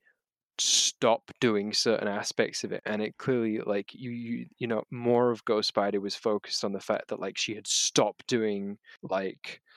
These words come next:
her superheroing on Earth sixty-five to be able to focus and have a good time doing. With this, she is actually trying to balance all the things. Um, and it's, and it's at the point where she's, she, she can very visibly see, I think, that she is disappointing everybody in that process.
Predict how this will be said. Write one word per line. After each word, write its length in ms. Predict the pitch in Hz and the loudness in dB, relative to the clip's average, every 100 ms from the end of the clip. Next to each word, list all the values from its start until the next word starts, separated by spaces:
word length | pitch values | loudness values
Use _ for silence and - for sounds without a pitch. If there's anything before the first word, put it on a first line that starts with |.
| - | -8
her 100 | 127 | -4
superheroing 800 | 110 - 127 104 110 104 95 95 | 0 0 0 2 4 4 2 -2
on 80 | 98 | 0
Earth 140 | 101 | 0
sixty-five 680 | - - - 117 156 156 120 | -2 -6 -6 2 6 6 6
to 100 | - | -2
be 140 | 117 107 | 2 4
able 180 | 101 104 | 4 -2
to 120 | - | 0
focus 320 | - 101 117 | 2 2 2
and 100 | 110 | -2
have 160 | 107 101 | -2 -2
a 40 | |
good 180 | 104 104 | -2 -2
time 240 | 107 104 | 0 -2
doing. 100 | 104 - _ - | -2 -6 _ 0
With 160 | 127 123 - | 4 4 4
this, 180 | 147 | 2
she 240 | - 147 123 | 4 4 4
is 140 | 123 | 4
actually 300 | 90 - - | 4 2 -4
trying 320 | - 110 104 | 2 2 2
to 100 | 98 | -2
balance 360 | 104 98 95 98 | 2 4 4 0
all 140 | 104 | -2
the 80 | 95 | -2
things. 480 | 95 127 104 95 - - - - | 2 2 2 -2 -10 -14 -20 -4
Um, 400 | 104 101 98 98 - - | 2 4 2 -2 -8 0
and 180 | 107 | 0
it's, 180 | 104 - - | 0 -4 -4
and 120 | 120 | -4
it's 120 | 113 | -2
at 100 | 110 | -2
the 80 | - | -4
point 340 | - 113 107 110 | -4 -2 0 0
where 100 | 104 | -2
she's, 420 | - 110 98 - _ _ | 0 -4 -4 -6 _ _
she, 600 | - - 113 110 107 - - | -8 -4 -2 -2 -2 -6 -8
she 200 | - 120 | -6 -6
can 200 | 117 113 | -8 0
very 340 | 110 107 113 | 4 6 4
visibly 540 | 110 107 101 104 98 101 | 2 2 2 0 -4 -4
see, 300 | - 160 139 | 0 6 8
I 100 | 107 | 6
think, 260 | 113 101 | 0 -8
that 160 | - - | -8 -6
she 180 | - 107 | -2 -2
is 120 | 104 | -2
disappointing 720 | 110 - - 123 120 104 98 | -4 -6 -4 -2 -2 -4 -6
everybody 420 | 95 95 98 98 | -4 -4 -4 -6
in 80 | 95 | -8
that 160 | 95 90 | -8 -6
process. 540 | 104 95 101 104 - | -6 -4 -4 -6 -8